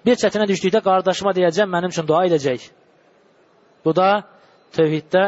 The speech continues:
insanın naqisliyinə bir işarətdir. Eyni zamanda həmin insanı fitnəyə salmış olursan. O insan elə bilir ki, insanların içərisində yalnız onun duası qəbuldur. Onunla da həmin insanı fitnəyə salmış olursan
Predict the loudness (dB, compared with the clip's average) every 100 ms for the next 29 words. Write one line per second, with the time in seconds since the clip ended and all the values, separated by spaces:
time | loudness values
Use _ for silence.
0 | -2 -6 -4 -4 -2 -2 -2 -6 -2 -2
1 | -2 -2 -2 -2 -6 -14 -14 _ _ 0
2 | 0 0 0 0 0 0 0 -2 -2 -2
3 | -4 -6 -4 -2 0 0 -2 -2 -2 -2
4 | -4 -6 -10 _ _ _ _ _ _ _
5 | _ _ _ -6 -2 -2 -2 0 0 2
6 | 0 2 0 0 -6 -20 _ _ _ _
7 | _ -12 -6 -4 -2 -2 -2 -2 -2 0
8 | 2 2 2 0 0 0 2 0 0 -2
9 | -2 -2 -4 -6 -10 _ _ _ _ _
10 | _ _ _ _ _ _ _ _ _ _
11 | _ _ _ _ _ _ _ _ _ _
12 | _ _ _ _ -4 -2 -2 -2 -4 -4
13 | -4 -4 -4 -6 -4 -2 -2 -2 -2 -4
14 | -2 -4 -6